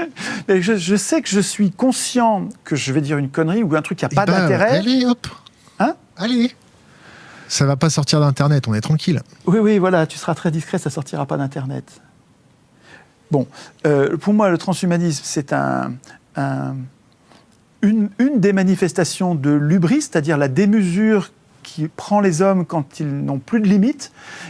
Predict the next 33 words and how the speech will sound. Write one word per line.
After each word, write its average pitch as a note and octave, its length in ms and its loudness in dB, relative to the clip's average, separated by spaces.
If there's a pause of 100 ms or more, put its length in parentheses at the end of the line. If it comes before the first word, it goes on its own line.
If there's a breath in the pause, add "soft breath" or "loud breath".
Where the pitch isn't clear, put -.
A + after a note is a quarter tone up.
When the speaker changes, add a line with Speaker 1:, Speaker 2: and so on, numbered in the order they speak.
(140 loud breath)
Speaker 1:
Euh, D3 540 -2
les D3+ 160 -2
gens F3+ 180 -2
comme E3 300 -2
Google, D3+ 580 0
ou D3 360 -6 (260 loud breath)
les, D#3+ 100 -10
ces D#3+ 180 -4
gens-là F#3+ 280 2
sont D#3 360 -6 (280)
les, D3 180 -8 (140)
les, D3+ 240 -6 (960)
qui - 100 -10
ont E3+ 60 -2
les C#3 120 -2
moyens A3 320 2
de E3 100 2
Google, D3 400 -4
se, - 180 -8 (160)
se - 140 -6
mettent G#3 180 2
à E3 80 4
la, E3+ 80 4
à D#3 200 0
la E3+ 120 2
tête, G3+ 360 -2 (160 loud breath)
se - 160 -4
retrouvent G3 300 2
à F#3+ 60 2
la F3 80 2
tête F#3 280 0 (400 loud breath)
de D3 160 2
fortunes G#3+ 760 -2